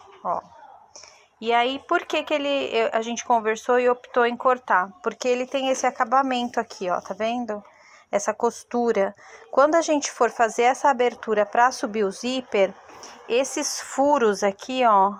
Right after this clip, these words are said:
eu não tenho como esconder, tá? Então, posso subir, a gente pode até subir o zíper. Aí, ó, vamos tirar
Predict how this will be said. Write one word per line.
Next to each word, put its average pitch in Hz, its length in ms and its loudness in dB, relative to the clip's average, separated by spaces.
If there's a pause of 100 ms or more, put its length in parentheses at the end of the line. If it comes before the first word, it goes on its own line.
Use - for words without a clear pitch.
(140)
eu 220 120 2
não 240 200 4
tenho 277 300 -2
como 269 240 2
esconder, 269 640 0 (760)
tá? 220 260 6
Então, 233 400 0 (380)
posso 214 420 4
subir, 233 720 -6
a 233 80 -6
gente 202 240 -8
pode 202 380 4
até 226 220 2
subir 320 340 0
o 392 60 6
zíper. 202 520 -4 (920)
Aí, 196 260 2
ó, 185 140 6
vamos 196 340 -4
tirar 185 500 2